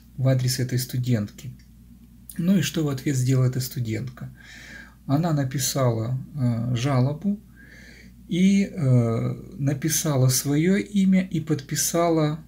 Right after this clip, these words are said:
э, всех, э, имена всех студентов, в том числе и моей старшей дочери Юли.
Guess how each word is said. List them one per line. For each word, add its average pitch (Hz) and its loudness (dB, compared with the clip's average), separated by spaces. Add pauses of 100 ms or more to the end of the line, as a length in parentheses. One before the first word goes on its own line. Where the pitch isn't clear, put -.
(180)
э, 139 -10 (640)
всех, - -2
э, 117 -4
имена 127 4
всех 127 -2
студентов, 190 -2 (400)
в - -20
том 185 2
числе 143 -2
и 131 0
моей 131 4
старшей 123 -2
дочери 123 -2
Юли. 107 -2